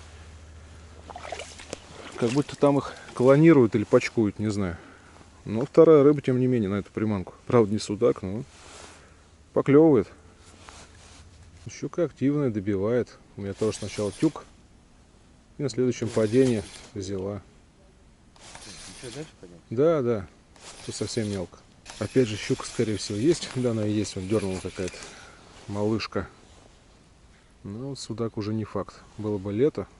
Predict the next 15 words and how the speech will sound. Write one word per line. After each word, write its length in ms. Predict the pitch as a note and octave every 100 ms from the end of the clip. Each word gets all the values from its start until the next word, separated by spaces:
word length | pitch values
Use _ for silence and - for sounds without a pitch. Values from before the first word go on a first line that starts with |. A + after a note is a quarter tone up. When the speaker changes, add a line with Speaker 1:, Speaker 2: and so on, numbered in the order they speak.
| -
Speaker 1:
жара. 400 | G2 G2 F#2+ F2+ - - - - - - - - - -
Да, 340 | G#2+ G2+ C#3+ C#3
вот 80 |
здесь 180 | A2 A#2
можно 280 | A2 G#2 G2+
было 180 | G2 G2
бы 80 | G2
его 100 | F#2
поймать. 360 | G2 F#2 F#2 - - - - - - - - - - - - -
Но 120 | G2+
сейчас 300 | - D3 C#3
все-таки 280 | D3 - B2+
больше 260 | B2 A#2+
шансов 400 | - B2 A2+ -
либо 280 | A2 G#2+ G#2